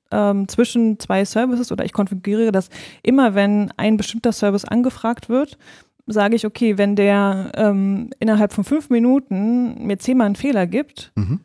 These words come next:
Speaker 1: dann, dann frage ich den erstmal für weitere zehn Minuten erstmal nicht an, damit er sich erholen kann. Ja,
Speaker 2: Mhm.
Speaker 1: das ist ja die Aufgabe von einem Circuit Breaker, einen fehlschlagenden Service nicht weiter in die Knie zu zwingen, indem man
Speaker 2: Mhm.
Speaker 1: Anfragen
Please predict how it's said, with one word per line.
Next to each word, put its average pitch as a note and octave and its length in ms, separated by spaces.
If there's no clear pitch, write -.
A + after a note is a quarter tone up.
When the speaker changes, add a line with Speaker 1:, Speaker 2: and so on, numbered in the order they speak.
Speaker 1:
dann, G#3+ 360
dann G#3+ 280
frage A3 300
ich A#3 80
den A3 140
erstmal G#3+ 320
für G3+ 160
weitere G#3 280
zehn G#3 160
Minuten G3+ 280
erstmal F#3+ 260
nicht F#3 180
an, F#3+ 120
damit F3 200
er - 80
sich - 140
erholen F#3+ 300
kann. G#3 280
Ja, G#3 140
Speaker 2:
Mhm. G3+ 40
Speaker 1:
das D#3+ 120
ist F#3+ 100
ja F#3 80
die F3+ 120
Aufgabe F#3 280
von F#3 140
einem F3 80
Circuit F#3+ 340
Breaker, G3 360
einen F#3+ 340
fehlschlagenden G3+ 720
Service G#3+ 640
nicht G#3 360
weiter F#3+ 300
in G3 80
die F#3+ 80
Knie A3 280
zu A3 260
zwingen, C4+ 440
indem G3 280
man G3 160
Speaker 2:
Mhm. - 80
Speaker 1:
Anfragen F#3 520